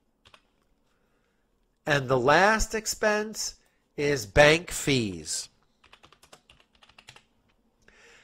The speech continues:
Now we can click Save and Close,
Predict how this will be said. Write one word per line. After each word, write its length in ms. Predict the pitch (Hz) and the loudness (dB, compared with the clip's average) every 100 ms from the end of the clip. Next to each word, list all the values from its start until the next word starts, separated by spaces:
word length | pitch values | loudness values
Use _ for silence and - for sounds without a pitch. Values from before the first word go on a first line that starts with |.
| _ - | _ -4
Now 320 | 135 156 202 | 4 6 6
we 160 | 220 | 2
can 240 | 220 226 240 | -2 -6 -6
click 380 | - 180 175 - | 0 2 2 0
Save 480 | - 175 156 147 | 0 4 4 2
and 140 | 139 135 | -4 -12
Close, 840 | - 214 214 147 120 120 127 - | -2 4 6 4 2 -4 -10 -16